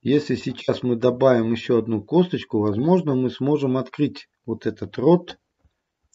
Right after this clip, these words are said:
и попробовать даже анимацию с открытием рта. Так, если мы ещё больше повернём,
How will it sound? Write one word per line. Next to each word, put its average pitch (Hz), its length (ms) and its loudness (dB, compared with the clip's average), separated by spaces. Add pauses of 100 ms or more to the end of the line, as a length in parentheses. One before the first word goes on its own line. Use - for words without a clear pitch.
(640)
и 143 160 -4
попробовать 131 720 2
даже 127 580 2
анимацию 120 680 -2
с - 80 -6
открытием 123 640 -2
рта. 104 440 -4 (1800)
Так, 117 360 -4
если 139 420 2
мы 131 180 0
ещё 127 260 0
больше 123 520 2
повернём, 117 840 -2